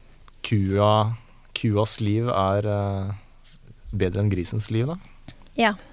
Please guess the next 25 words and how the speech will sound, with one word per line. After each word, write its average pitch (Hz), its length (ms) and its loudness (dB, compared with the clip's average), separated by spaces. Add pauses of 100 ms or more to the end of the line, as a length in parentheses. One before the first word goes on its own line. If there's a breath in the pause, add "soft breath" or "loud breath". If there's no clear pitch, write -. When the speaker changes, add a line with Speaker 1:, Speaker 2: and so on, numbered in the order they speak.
(440 soft breath)
Speaker 2:
For 254 80 2
Speaker 1:
Ja. 233 80 4
Speaker 2:
de 233 60 2
får 220 220 0
i 240 60 4
s-, - 160 0
mye 233 240 4
større, 220 420 2
spesielt 269 640 2
løsdriftsfjøsene, 226 1400 0
de 226 160 0
kyrne 202 520 -2
som 233 180 0
lever 202 280 2
der, 269 260 6
har 247 160 4
det 214 100 0
betydelig 208 400 -2
bedre. 214 600 0
Eh, 220 340 2
de 226 100 0
presses 247 420 -2
ikke 208 200 -4
like 208 220 -2
hardt. - 520 -4